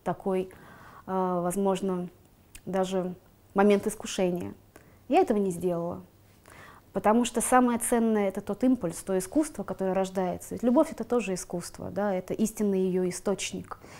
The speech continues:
И первый источник любого творчества для меня всегда ценнее, чем что-то вот такое сделанное, собственноручно какая-то подделка. Любовь не может быть подделкой, она должна быть свыше.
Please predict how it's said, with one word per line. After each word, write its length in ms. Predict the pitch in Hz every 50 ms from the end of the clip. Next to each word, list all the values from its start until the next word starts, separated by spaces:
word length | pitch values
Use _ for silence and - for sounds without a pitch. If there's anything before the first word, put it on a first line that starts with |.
| - - - - -
И 160 | 220 220 233
первый 500 | 233 - - 247 269 269 240 233 247 240
источник 800 | - 233 220 - - - - 262 240 240 - - 196 175 - -
любого 320 | 185 185 185 190 190 196
творчества 500 | 196 - 240 294 349 - - - - 202
для 100 | 185 190
меня 220 | 196 208 214 214 202
всегда 320 | - - 208 202 196 190 185
ценнее, 280 | - - 226 254 277
чем 180 | 269 - 208 196
что-то 320 | - - - - - 208
вот 140 | 196 185 -
такое 320 | - 202 - - 208 190
сделанное, 500 | 180 175 180 226 254 233 202 185 175 175
собственноручно 640 | - - - - - 196 196 196 208 208 - - 196 180
какая-то 300 | - - 190 180 185 180
подделка. 640 | - - 190 185 170 180 175 160 - - - - - - - - - - - - -
Любовь 240 | 233 226 294 330 -
не 80 | 262 262
может 320 | 262 254 233 190 180 180
быть 300 | 175 185 180 - - -
подделкой, 580 | - 202 190 175 - 185 175 170 - - - 185
она 80 | 202 214
должна 280 | 208 196 185 - 196
быть 160 | 185 180 175
свыше. 480 | - - - 185 170 - - - -